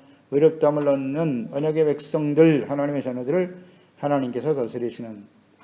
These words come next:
하나님의 나라이고 이것은 영원하다. 매우 중요하죠. 이 땅에 영원하신 분은 하나님밖에 없으세요.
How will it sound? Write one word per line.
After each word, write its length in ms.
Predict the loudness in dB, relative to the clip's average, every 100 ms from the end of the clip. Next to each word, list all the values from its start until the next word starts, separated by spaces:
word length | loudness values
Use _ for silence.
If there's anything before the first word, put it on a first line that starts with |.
| _ _ _ _
하나님의 400 | -2 -2 -2 0
나라이고 720 | 0 2 0 -2 -6 -6 -10
이것은 600 | -12 -10 -10 -12 -12 -6
영원하다. 1200 | -2 -2 -4 -6 -6 -6 -8 -10 -4 -4 -4 -8 -16 -20 _ _
매우 260 | -10 -10 -10
중요하죠. 500 | -10 -10 -12 -14 -20 _ _ _ _ _ _ _ _ _ -20
이 100 | -8
땅에 260 | -6 -4
영원하신 480 | -4 -6 -6 -8 -12
분은 140 | -16 -16
하나님밖에 540 | -10 -8 -8 -10 -12
없으세요. 420 | -14 -16 -20 -20